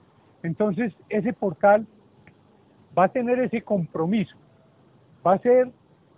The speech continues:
primero una unión con los ángeles personales de uno, con los cinco que hacen parte de la cuadrilla que lo cuida a uno. Y luego vamos a entrar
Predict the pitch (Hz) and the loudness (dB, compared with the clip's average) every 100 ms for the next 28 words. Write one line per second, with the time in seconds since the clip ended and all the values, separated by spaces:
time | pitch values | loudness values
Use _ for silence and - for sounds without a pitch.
0 | _ _ _ _ _ 202 202 254 269 240 | _ _ _ _ _ -4 -2 0 0 0
1 | 247 240 254 226 - 233 208 190 196 185 | -2 -2 -2 -4 -4 -4 -4 -4 -4 -4
2 | 220 - - 160 - 175 214 202 190 165 | -6 -4 -4 -4 -4 -2 0 0 -4 -2
3 | 190 220 139 - _ _ _ _ _ - | -2 -2 -6 -12 _ _ _ _ _ -6
4 | 180 180 180 - _ - 262 262 - 247 | -4 -2 -4 -8 _ -4 -2 -2 -6 -12
5 | 247 _ _ _ - 190 180 208 - 214 | -14 _ _ _ -2 0 0 -4 2 2
6 | - 220 190 - 165 156 214 202 185 170 | 2 0 0 0 -2 0 -2 -2 -4 -6
7 | 147 - 165 170 180 185 120 _ _ _ | -10 -6 -2 2 2 0 -4 _ _ _
8 | _ _ _ _ _ _ - 190 247 233 | _ _ _ _ _ _ -4 0 2 2
9 | 226 214 226 196 170 156 190 208 220 | 2 2 0 -4 -6 -2 2 4 2